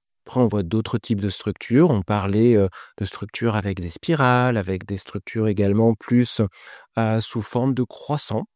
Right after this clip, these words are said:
C'est souvent le type de, de structure que l'on observe, voilà, heu.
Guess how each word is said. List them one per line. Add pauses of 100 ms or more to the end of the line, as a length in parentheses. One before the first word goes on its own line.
C'est
souvent
le
type
de, (540)
de
structure
que
l'on
observe,
voilà,
heu.